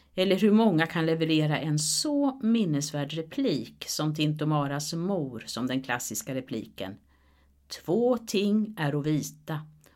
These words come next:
oskuld, arsenik." Tilltrasslade situationer råkar vi alla ut för. Finns det någon influencer som skulle lyckas reda upp de tilltrasslade situationer som den unga, nygifta kvinnan i boken Rebecca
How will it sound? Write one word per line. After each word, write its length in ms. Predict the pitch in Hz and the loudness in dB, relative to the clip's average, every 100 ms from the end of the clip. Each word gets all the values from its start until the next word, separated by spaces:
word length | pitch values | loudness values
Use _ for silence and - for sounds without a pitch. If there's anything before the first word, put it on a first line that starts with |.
| _ - | _ -8
oskuld, 1000 | 156 139 - - - 131 139 160 151 - _ _ - | -4 -4 -6 -10 -8 -6 -6 -6 -10 -16 _ _ -12
arsenik." 1120 | 135 - - 131 117 82 - - _ - - _ _ _ _ _ _ _ _ _ _ _ _ _ _ _ _ _ _ _ _ _ _ - - - | -8 -6 -6 -4 -4 -6 -10 -18 _ -20 -20 _ _ _ _ _ _ _ _ _ _ _ _ _ _ _ _ _ _ _ _ _ _ -20 -20 -2
Tilltrasslade 800 | - 311 262 254 240 233 240 180 | 8 8 8 8 8 10 8 8
situationer 680 | 185 175 - - 147 156 180 | 4 0 -2 0 0 2 0
råkar 260 | 165 - | 0 0
vi 100 | 170 | 2
alla 240 | 170 156 160 | 4 4 4
ut 200 | 151 - | 2 -4
för. 240 | 170 170 - - - _ - | -8 -8 -10 -16 -20 _ 2
Finns 340 | 285 240 226 | 6 6 6
det 60 | 233 | 6
någon 440 | 247 190 185 185 | 6 4 2 4
influencer 580 | 156 151 147 143 143 147 | 4 2 2 2 2 0
som 180 | 160 151 | -2 -4
skulle 240 | 165 156 | 0 0
lyckas 380 | 156 156 151 151 | 0 2 0 0
reda 300 | 156 165 180 | -2 -2 -2
upp 320 | 277 - - - | 2 0 -2 -8
de 80 | |
tilltrasslade 800 | 151 170 147 - 120 - 131 139 | -2 -2 -2 -4 -6 -4 -4 -6
situationer 760 | - 131 135 143 147 135 131 135 - _ - | -6 -8 -8 -6 -6 -4 -6 -8 -16 _ -8
som 200 | 170 165 | -4 0
den 100 | 170 | 2
unga, 380 | 180 147 139 | 4 4 4
nygifta 520 | 156 160 139 147 - 147 | 4 2 2 -2 -4 -8
kvinnan 440 | - 156 143 143 | -2 0 2 0
i 40 | |
boken 360 | 143 143 - 143 | 0 -2 -2 -2
Rebecca 600 | 156 175 - - - 254 | -2 -4 -8 -10 -4 -4